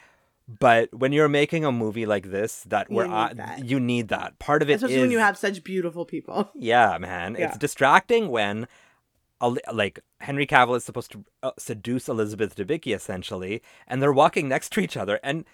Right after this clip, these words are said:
Speaker 1: this guy is Superman, and she's still towering <laughs> over him.
Speaker 2: I don't know. I was into it. <laughs> I believed it.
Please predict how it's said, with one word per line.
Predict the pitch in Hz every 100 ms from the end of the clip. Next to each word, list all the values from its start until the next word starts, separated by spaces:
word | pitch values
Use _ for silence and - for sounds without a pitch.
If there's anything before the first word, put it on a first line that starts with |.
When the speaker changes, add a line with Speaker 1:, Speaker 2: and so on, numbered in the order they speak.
| _ _
Speaker 1:
this | 190
guy | 160 220
is | 320
Superman, | - 240 453 196 117 95 - _ _
and | 220 -
she's | - 247
still | - 277
towering | - - 202 - 226
<laughs> | 415
over | 370 180
him. | 147 117 139 139 _ _ _
Speaker 2:
I | 220
don't | 320 285
know. | 190
I | 185
was | 247 226
into | 185 196 175
it. | 160 - - 240 - - - -
<laughs> | 302 294 -
I | 214
believed | 320 285 175 165
it. | 175 185